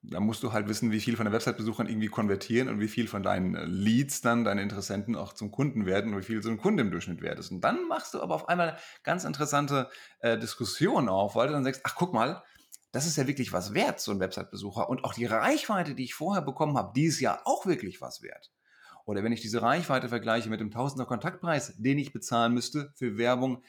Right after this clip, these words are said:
in einem Fachmagazin, dann auf einmal wird aus so einem LinkedIn-Post auf einmal viel, viel mehr wert. Und das wirklich macht es dann, äh, ganz, ganz spannend und öffnet dann auch Türen, weil man sagen kann, "Schau mal,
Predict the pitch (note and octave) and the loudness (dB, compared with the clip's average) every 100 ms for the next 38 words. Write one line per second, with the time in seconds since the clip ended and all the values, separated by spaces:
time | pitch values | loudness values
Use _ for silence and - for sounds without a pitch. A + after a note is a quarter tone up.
0 | _ A#2 B2 - A3+ F#3 A#2+ E2 F2+ - | _ 0 0 0 0 2 2 0 -6 -12
1 | - - _ _ _ _ _ - F#2+ G2 | -16 -20 _ _ _ _ _ -6 -4 0
2 | G#2+ A2+ A#2+ C3 C#3 G#3 F#3+ D#3 B2+ G#2+ | 2 4 2 2 2 2 0 0 -2 -4
3 | G#2 F#2 G2 F2+ - G2 F2+ F2+ F2+ - | -6 -6 -6 -8 -6 -8 -8 -10 -12 -18
4 | _ - F2 D2 C2+ A1+ - - _ _ | _ -8 -6 -4 -6 -8 -12 -16 _ _
5 | _ _ _ _ _ _ B2 B2 G#3+ - | _ _ _ _ _ _ 2 4 2 -2
6 | - B2+ D#3 E3 D3+ C3+ E3 D3+ - C#3 | -8 -4 -2 -2 0 0 0 -6 -2 0
7 | C3+ A#2+ A#2+ B2+ C#3 - B2 - A#2 F3+ | 0 0 0 0 0 -2 -4 0 0 2
8 | C3 - D3+ B2 A#2 G#2+ - - A#3 D3+ | 0 0 0 -2 -2 -4 -4 0 0 2
9 | A#2 A#2 A2+ A#2+ C3+ B2 A#2 A#2 - F3 | 2 2 2 2 0 0 -2 -2 -4 0
10 | A2 G#2 | 2 0